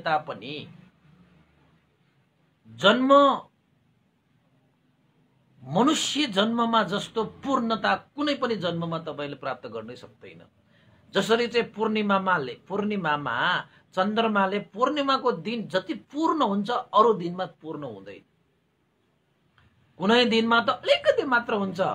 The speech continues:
औँसीको दिन भयो भने त अँध्यारै हुन्छ, त्यो त नरक जस्तै हो, त्यो त अविची नरक जस्तै। त्यसैले मनुष्य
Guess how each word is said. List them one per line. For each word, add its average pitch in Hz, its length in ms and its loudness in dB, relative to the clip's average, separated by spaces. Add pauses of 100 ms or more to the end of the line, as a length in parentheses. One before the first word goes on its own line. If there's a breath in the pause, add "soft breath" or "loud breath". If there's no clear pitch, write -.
(260 soft breath)
औँसीको 247 440 2
दिन 214 280 -2
भयो 202 200 8
भने 208 200 2
त 233 40 0 (120)
अँध्यारै 175 580 6
हुन्छ, 151 280 -8 (1700)
त्यो 165 60 -8
त 165 60 -4 (100)
नरक 202 400 6
जस्तै 214 340 4
हो, 156 140 2
त्यो - 160 -12
त - 140 -20 (580)
अविची 202 360 2
नरक 175 340 0
जस्तै। 107 360 -14 (3250)
त्यसैले 190 420 4 (3250)
मनुष्य 254 440 2